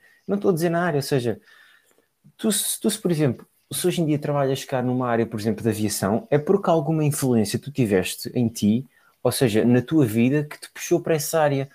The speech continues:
Ou seja, todos nós somos influenciados. Agora, eu acho que há pessoas que se escondem tanto que depois não percebem aquilo que, que querem.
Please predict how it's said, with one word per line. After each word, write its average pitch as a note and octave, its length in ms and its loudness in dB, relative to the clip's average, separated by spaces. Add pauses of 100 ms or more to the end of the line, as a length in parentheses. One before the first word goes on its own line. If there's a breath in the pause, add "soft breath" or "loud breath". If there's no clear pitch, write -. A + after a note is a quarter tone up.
(240 soft breath)
Ou C#3 80 -8
seja, G2+ 320 -2
todos F#3 240 0
nós F#3 180 0
somos E3 240 -2
influenciados. C3+ 880 -2 (540 soft breath)
Agora, D#3+ 280 0
eu F3 100 2
acho F3+ 140 -4
que - 60 -6
há E3 40 2
pessoas E3 320 -6
que - 80 -8
se - 80 -4
escondem F3 480 2
tanto G#2+ 320 0
que - 100 -16
depois E3 260 -4
não E3+ 120 -2
percebem D#3 520 -4
aquilo D3 260 -2
que, C#3 280 -2
que - 180 -10
querem. C3 400 0